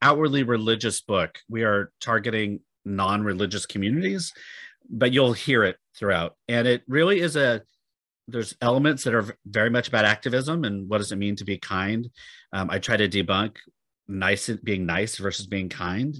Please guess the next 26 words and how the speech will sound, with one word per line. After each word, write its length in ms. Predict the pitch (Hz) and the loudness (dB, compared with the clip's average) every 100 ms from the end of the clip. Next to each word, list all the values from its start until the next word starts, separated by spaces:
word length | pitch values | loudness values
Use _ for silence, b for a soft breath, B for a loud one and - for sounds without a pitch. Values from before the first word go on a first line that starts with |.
| - | -8
and 300 | 92 87 82 B B B | -6 -6 -8 B B B
how 200 | - 101 | -4 0
we 100 | 101 | 0
move 260 | 98 98 101 | 0 0 -2
through 140 | 104 | -2
the 80 | 95 | -2
world 180 | 92 92 | -2 -2
being 140 | 87 | -2
kind 260 | 87 98 90 | -4 -4 -4
to 120 | - | -4
others 400 | 98 104 107 104 | -4 -2 -2 -2
and 160 | 92 87 | -6 -8
to 120 | 90 | -6
ourselves, 640 | 87 - 101 107 117 117 - B B B _ | -6 -2 -2 0 -2 -8 -16 B B B _
and 220 | 117 117 | 0 2
basically 400 | 104 123 123 120 | 4 2 2 0
the 100 | 104 | 0
excruciating 800 | 95 - - 127 127 131 110 107 | 0 -2 0 2 2 2 2 2
nature 380 | 101 101 - 92 | 0 0 -2 -4
of 80 | 87 | -2
what 140 | 92 | -2
it 100 | 87 | -2
takes 320 | - 95 - | -4 -6 -6
to 80 | - | -10
be 100 | 82 | -8
kind 400 | 82 82 85 78 | -8 -4 -4 -6